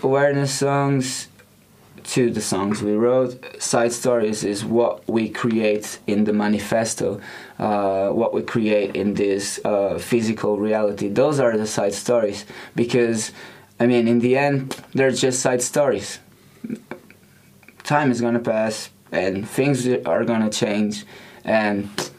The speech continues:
after a thousand years, who cares? What, what we did here, it's just a side story. It's not really important.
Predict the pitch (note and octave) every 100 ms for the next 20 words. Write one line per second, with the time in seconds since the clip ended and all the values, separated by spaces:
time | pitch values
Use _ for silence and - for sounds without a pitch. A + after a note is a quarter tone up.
0 | - - C#3+ D#3+ D3 C#3+ - D3+ C#3+ C3+
1 | C#3+ B2+ A2 - - - D3+ D3+ D3+ C#3+
2 | G#2+ - - - - - - C3+ D3+ -
3 | - _ - C3+ C#3+ C#3+ B2+ C#3 B2+ C3
4 | B2+ B2+ C#3 - _ - - - C#3 C#3
5 | C3 - C3 - G#2 F#2 - - - -
6 | - - - - D3 - C3 B2 A2 G#2+
7 | A2+ A2 - B2 C3+